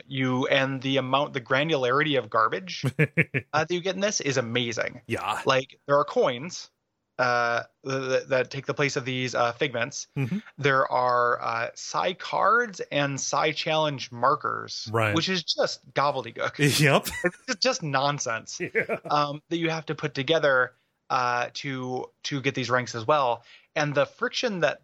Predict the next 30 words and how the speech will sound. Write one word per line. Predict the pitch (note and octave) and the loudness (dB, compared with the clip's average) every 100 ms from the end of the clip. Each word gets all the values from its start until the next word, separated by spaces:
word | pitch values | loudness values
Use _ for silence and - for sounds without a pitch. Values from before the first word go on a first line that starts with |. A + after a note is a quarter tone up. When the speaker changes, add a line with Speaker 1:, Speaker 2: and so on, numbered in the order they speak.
| _ | _
Speaker 1:
drives | C3+ D3+ | -4 -2
me | D3+ | 0
nuts | C3 D3 D#3 | 0 0 0
in | |
this | B2+ A#2 | -2 -2
is | - C3+ B2 | -2 -2 2
that | B2+ B2 | 0 0
you | C#3 C3 | -4 -2
get | E3+ E3+ | -2 -2
the | B2+ | -4
cards | - B3+ G#3+ C#3+ C3+ | 0 4 4 2 -2
and | C#3+ | -4
then | D3+ | -4
you | E3 | -2
have | D#3 | -2
to | D#3 | 0
go | C#3 | 0
buy | B2+ A2+ A#2+ B2 D3+ | 0 0 2 2 2
a | B2 | 0
marker. | A2+ A2+ - A#2+ B3+ - | 0 -2 0 0 0 4
Speaker 2:
Uh-huh. | A#2 A#2 G2+ C#3 B3+ - - _ | 6 6 4 2 2 -2 -14 _
Why, | C3+ D#3 | 4 6
Speaker 1:
Them | F#3+ | 6
Speaker 2:
why, | F3 | 6
Speaker 1:
together. | D#3+ E3 | 6 4
Speaker 2:
why | E3 | 4
is | B2+ A#2 | 4 2
that | F#3+ - | 2 0
the | |
case? | - | -2